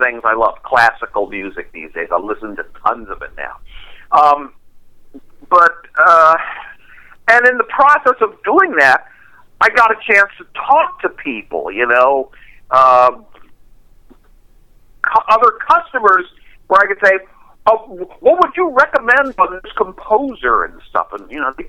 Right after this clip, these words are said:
turned me on to stuff that I've been really happy with. And, and the, the,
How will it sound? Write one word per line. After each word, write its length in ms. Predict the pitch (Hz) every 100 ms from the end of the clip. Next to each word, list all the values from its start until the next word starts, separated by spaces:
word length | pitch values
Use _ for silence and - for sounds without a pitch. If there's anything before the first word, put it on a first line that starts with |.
| - -
turned 120 | 240
me 120 | 214
on 160 | 214 214
to 80 |
stuff 260 | 196 196 190
that 100 | 180
I've 140 | 175
been 260 | 170 160 170
really 320 | 185 208 202
happy 360 | 196 190 - 117
with. 240 | - -
And, 160 | 151 151 - - -
and 160 | 175 185
the, 60 | 180 180 -
the, 120 | 180